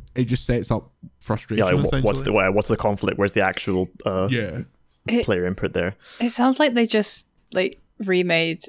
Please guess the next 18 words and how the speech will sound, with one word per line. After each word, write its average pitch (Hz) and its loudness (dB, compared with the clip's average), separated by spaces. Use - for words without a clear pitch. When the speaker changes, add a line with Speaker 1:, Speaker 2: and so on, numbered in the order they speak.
Speaker 3:
Left 165 -2
four - -4
Dead 143 -2
and 160 -4
then 151 -2
f-, - -16
finished 160 -2
that 151 0
and 156 -6
then 156 -4
went, 151 -6
"Shit, - 0
we've 175 -2
kinda 202 2
gotta 233 4
make 190 0
it - -8
different," 170 -4